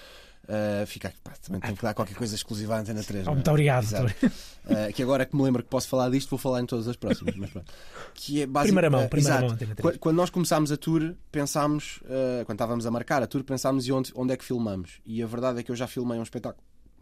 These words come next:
Speaker 1: perdão, já filmei um no Coliseu, já filmei no São Jorge, já filmei no auditório do, no, no Salão Preto e
Speaker 2: Preto e
Speaker 1: Prata do
Speaker 2: Prata.
Speaker 1: Casino de Estoril. E eu ia fazer,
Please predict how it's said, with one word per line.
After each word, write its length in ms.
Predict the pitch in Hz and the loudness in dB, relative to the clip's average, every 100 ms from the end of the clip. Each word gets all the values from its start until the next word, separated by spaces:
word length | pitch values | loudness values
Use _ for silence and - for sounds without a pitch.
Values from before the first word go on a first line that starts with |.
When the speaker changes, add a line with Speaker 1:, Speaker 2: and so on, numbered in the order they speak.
| - | -8
Speaker 1:
perdão, 220 | 117 - | -8 -8
já 140 | - 113 | -8 -6
filmei 280 | 123 113 104 | -4 -4 -4
um 120 | 113 | -6
no 120 | 110 | -6
Coliseu, 440 | - 117 120 151 143 - - - - - - - | -6 -6 -2 -2 -2 -8 -10 -12 -14 -16 -18 -10
já 160 | 135 139 | -6 -4
filmei 240 | 139 131 | -2 -2
no 80 | 123 | -2
São 200 | - 123 | -2 -6
Jorge, 280 | 117 143 127 | 0 2 2
já 100 | 123 | -4
filmei 400 | - 127 123 120 | -4 -2 -2 -2
no 260 | 120 117 | -2 -2
auditório 360 | 117 113 117 117 | -2 -4 -4 -4
do, 100 | 117 | -4
no, 180 | 117 117 | -4 -2
no 420 | 113 110 110 101 | 0 -2 -2 -6
Salão 260 | - 117 113 | -4 -4 -4
Preto 200 | 113 127 | -4 -2
e 20 | |
Speaker 2:
Preto 40 | |
e 120 | 135 131 | 0 2
Speaker 1:
Prata 80 | 147 | 2
do 40 | |
Speaker 2:
Prata. 80 | 113 | 0
Speaker 1:
Casino 220 | 117 120 | -2 -4
de 60 | 117 | -6
Estoril. 440 | - 131 147 156 - - - - - - - - - | -6 0 0 0 -6 -20 -18 -14 -12 -10 -10 -10 -6
E 80 | 135 | 2
eu 100 | 175 | 4
ia 120 | 185 | 6
fazer, 440 | 160 165 147 165 | 4 4 6 6